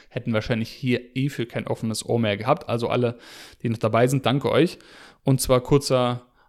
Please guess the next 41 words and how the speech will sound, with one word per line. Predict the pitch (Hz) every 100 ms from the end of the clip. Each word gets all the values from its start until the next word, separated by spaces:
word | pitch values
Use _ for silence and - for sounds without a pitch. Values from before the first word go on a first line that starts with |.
| _ -
Aufruf. | 196 - - 127 190 - - -
Und | 131 135 135
zwar | 135 131 131
letzte | 139 147 - 143 131 -
Woche | 160 170 208
habe | 190 165
ich | 143
hier | 165 160 - - -
an | - 139
meinem, | 147 147 143 - - - _ _ -
an | 101
meinem | 107 98 -
Haus, | - 92 - 110 127
<laughs> | -
wo |
ich | 113 127
wohne, | 123 127 117
wenn |
ich | 110
aus | 110
dem | 117
Fenster | 123 131
gucke, | - 127 123 - -
da | 127
ist |
so | 127
ein |
kleines | 127 123
Stückchen | - - 123
Wiese. | 139 139 151 - - _
Da | 127
lag | 120 127
eine | 127
Elster | 135 151 - 139
auf | 123
dem | 127
Boden, | 127 156 139
die |
habe | 127
ich | 123
dann | 120 117